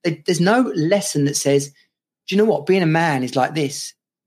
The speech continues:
You're gonna have feelings like this. You're gonna be attracted to this. You're gonna see a woman in a, in a bikini and you're gonna be like,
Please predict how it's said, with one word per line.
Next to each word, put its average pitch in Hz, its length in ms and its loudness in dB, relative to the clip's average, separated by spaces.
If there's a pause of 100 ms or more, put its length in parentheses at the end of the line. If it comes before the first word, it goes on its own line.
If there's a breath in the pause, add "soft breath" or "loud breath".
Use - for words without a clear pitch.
(180)
You're 185 120 0
gonna 156 140 0
have 135 160 -4
feelings 147 460 0
like 139 160 -2
this. 160 180 -2
You're 180 60 -2
gonna 190 120 0
be 151 80 0
attracted - 580 -4
to 151 100 -4
this. 147 220 -2
You're 185 80 0
gonna 196 140 0
see 214 280 0
a 202 80 2
woman 165 320 0
in 147 120 0
a, 143 240 -4
in 151 160 -2
a 143 40 0
bikini 147 400 0
and 139 80 2
you're 170 100 0
gonna 151 120 -2
be 143 60 2
like, 139 180 -2